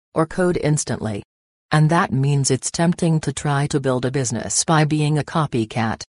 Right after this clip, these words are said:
That's a formula for failure, though. The problem with this sort of copying is it skips understanding, and understanding is how you grow. You have to understand why something works or why something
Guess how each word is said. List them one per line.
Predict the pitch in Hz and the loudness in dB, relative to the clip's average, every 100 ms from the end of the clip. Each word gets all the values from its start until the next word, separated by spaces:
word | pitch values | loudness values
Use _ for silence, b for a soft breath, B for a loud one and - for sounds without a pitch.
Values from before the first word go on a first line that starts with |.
| _ _ _ - | _ _ _ -2
That's | 175 180 - - | 0 0 0 -4
a | |
formula | 147 - 170 160 147 139 | -2 0 2 2 2 0
for | - 135 | 0 -2
failure, | - 147 139 123 113 - _ _ | 0 0 2 -2 -4 -6 _ _
though. | 139 127 120 120 - _ _ _ - | -4 -2 -2 -8 -12 _ _ _ -4
The | 180 | -4
problem | - 123 117 127 127 | 0 -2 0 -2 0
with | 135 - | -2 0
this | 139 | 0
sort | - - 165 | 2 2 2
of | 151 127 | 2 -4
copying | - 156 - 139 127 117 | 0 0 2 2 0 0
is | 143 135 | -2 -2
it | 131 - | 0 0
skips | - 151 - - | 0 0 0 -2
understanding, | 165 160 151 - 170 160 156 156 | 0 2 0 0 2 2 4 2
and | 156 | 2
understanding | 135 147 139 131 156 139 143 139 | 2 2 2 0 2 0 2 2
is | 143 131 | 2 0
how | - 165 | 0 2
you | 175 170 156 | 6 6 4
grow. | 143 135 110 - - _ _ _ - | 2 0 -2 -6 -16 _ _ _ -2
You | 151 156 | 2 4
have | 160 165 | 2 0
to | - | 0
understand | 156 143 143 - 156 147 143 | 0 2 0 0 0 2 2
why | 147 151 | 2 4
something | 151 - 151 147 143 135 | 4 4 0 2 0 2
works | 151 170 - - | 2 0 0 2
or | 151 120 | 2 0
why | 117 139 | 0 0
something | 131 - 160 147 123 | 4 4 2 0 -2